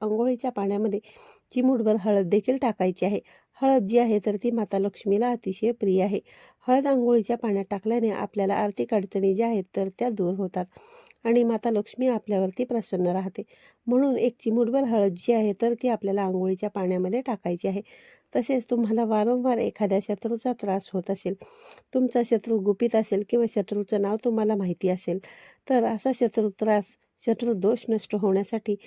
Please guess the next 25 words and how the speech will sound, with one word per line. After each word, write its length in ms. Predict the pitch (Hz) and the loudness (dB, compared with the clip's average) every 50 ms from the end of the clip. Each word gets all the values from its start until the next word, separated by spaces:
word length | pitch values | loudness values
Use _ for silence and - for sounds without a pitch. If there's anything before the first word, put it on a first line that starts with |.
| - - - - _ _ - | -20 -20 -20 -20 _ _ -2
तुम्हाला 340 | 220 220 226 240 233 226 220 | 0 2 2 2 2 4 4
एक 160 | 202 208 - - | 2 2 0 0
पिंपळाचं 460 | 214 214 202 190 226 226 226 - 254 240 - | 0 0 2 2 0 0 0 0 -2 -4 -2
पान 220 | - 190 190 196 190 | -2 0 0 2 2
देखील 280 | 190 190 - - - - | 0 0 -2 -2 -4 -2
आंघोळीच्या 480 | 226 214 202 185 180 190 180 - 208 190 | 0 0 0 2 0 0 0 -2 -4 -4
पाण्यामध्ये 500 | - 196 185 185 180 185 180 180 240 247 | -2 -2 -2 0 0 0 -2 -2 -2 -4
टाकायचं 420 | 254 220 196 - 185 180 - 202 | -4 -6 -4 -4 -6 -4 -4 -6
आहे. 80 | 185 196 - _ - - - _ _ _ - | -8 -8 -10 _ -20 -20 -20 _ _ _ 0
जर 140 | 262 269 262 277 | 0 0 0 0
तुम्हाला 300 | 262 233 226 226 220 220 208 | -2 0 2 2 2 0 0
शत्रूंचा 500 | - 214 196 - 208 202 202 196 - 202 | -2 -4 -4 -4 -4 -2 -2 -2 -2 -4
त्रास 300 | 196 - 202 202 190 185 - 226 | -4 -4 -4 -4 -4 -4 -4 -4
नसेल, 300 | 240 233 - 214 202 190 - | -4 -2 -2 -2 -2 -2 -2
तर 80 | 233 233 226 | -4 -4 -2
तुम्ही 220 | - 196 196 190 202 | -2 0 2 2 2
हे 120 | 202 190 | 2 0
पान 200 | 185 - 196 185 | -2 -2 -2 0
नाही 220 | 185 185 180 180 180 - | 2 2 2 0 -2 -2
टाकलं 260 | 190 185 - 220 247 247 - | -4 -4 -4 -6 -6 -2 -2
तरी 180 | 220 185 185 180 | 0 0 0 0
देखील 300 | 165 180 175 - 185 180 - | -2 -4 -4 -2 -4 -4 -2
चालेल. 240 | - 185 180 180 190 - _ - - - - - - _ _ _ - | -4 -4 -4 -4 -8 -12 _ -20 -20 -20 -20 -20 -20 _ _ _ 0
पण 180 | 269 269 247 226 | 2 2 2 2
शत्रू 340 | - 247 220 - - 277 | 0 -2 -2 -2 -4 -6